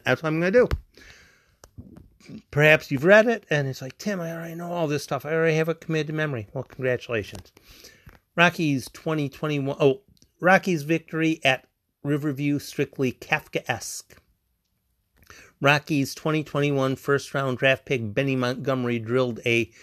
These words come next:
two-run single and scored a run to highlight a three-run inning. Rockies twenty twenty-one eighth-round draft pick Robbie Martin ripped a two-run single in a two-run seventh. And right-handed starting pitcher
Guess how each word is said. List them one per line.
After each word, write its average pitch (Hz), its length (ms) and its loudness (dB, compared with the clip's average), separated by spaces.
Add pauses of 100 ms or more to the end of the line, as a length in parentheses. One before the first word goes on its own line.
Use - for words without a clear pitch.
(260)
two-run 139 360 2
single 143 540 -2
and 113 100 -2
scored 123 640 0 (220)
a 123 60 0
run 123 380 0
to 113 240 -8
highlight 135 500 2
a 120 100 -2
three-run 170 560 0
inning. 147 480 -2 (640)
Rockies 120 720 -2
twenty 131 320 -2
twenty-one 120 540 0 (100)
eighth-round 135 460 0
draft 127 240 0
pick - 240 -10
Robbie 123 480 0
Martin 156 600 0 (460)
ripped 120 240 -4
a 113 60 -6
two-run 139 500 0
single 160 500 -2
in 131 120 -2
a 110 80 0
two-run 113 600 0
seventh. - 760 -2 (600)
And 123 360 2
right-handed 120 500 0
starting 135 400 0
pitcher - 360 -10